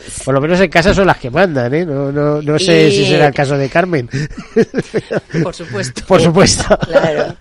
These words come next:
Speaker 1: <laughs> Ya, ya.
Speaker 2: Y, eh, a raíz de eso, em, tienen más, eh, tranquilidad, entre comillas, a la hora de denunciar un maltrato. ¿Por qué?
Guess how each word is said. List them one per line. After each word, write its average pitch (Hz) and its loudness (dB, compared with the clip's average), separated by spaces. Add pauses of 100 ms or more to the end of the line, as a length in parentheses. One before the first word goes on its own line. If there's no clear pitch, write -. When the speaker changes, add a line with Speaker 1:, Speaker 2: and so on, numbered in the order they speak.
(160)
Speaker 1:
<laughs> 185 -2
Ya, 147 -4
ya. 156 -2
Speaker 2:
Y, 143 -2 (160)
eh, 123 -2 (260)
a 156 -8
raíz 151 -2
de 165 2
eso, 175 -2
em, 139 -6
tienen 156 -4
más, 165 -4 (420)
eh, 151 -2
tranquilidad, 170 0
entre 156 -2
comillas, 160 0
a 156 -2
la 143 0
hora 156 0
de 151 -2
denunciar 147 -4
un 151 -2
maltrato. 151 -2
¿Por - -12
qué? 160 -2